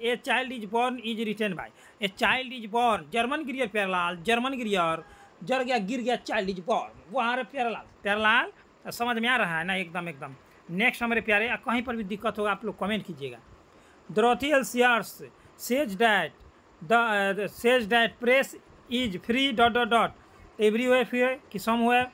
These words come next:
कि nowhere कि a at most places। तो प्यारे स्टूडेंट, पचहत्तर का आप लोग का एकदम right answer आया है, क्या है? everywhere।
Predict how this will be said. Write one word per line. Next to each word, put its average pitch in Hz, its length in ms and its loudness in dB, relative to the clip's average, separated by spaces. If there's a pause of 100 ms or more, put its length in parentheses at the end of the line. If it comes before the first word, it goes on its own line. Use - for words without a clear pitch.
(140)
कि 202 60 -4
nowhere 233 440 4 (380)
कि 208 400 4 (1300)
a 220 120 8 (380)
at 233 220 2
most 247 420 0
places। 156 440 -2 (500)
तो - 40 -14
प्यारे 226 340 4
स्टूडेंट, 247 280 -4
पचहत्तर 226 400 -2
का 240 100 2
आप 233 100 -2
लोग 233 160 2
का 240 60 4
एकदम 220 220 0
right 220 240 2
answer 233 240 -2
आया 233 120 2
है, 240 180 0 (340)
क्या 220 100 0
है? 220 180 -2
everywhere। 208 540 2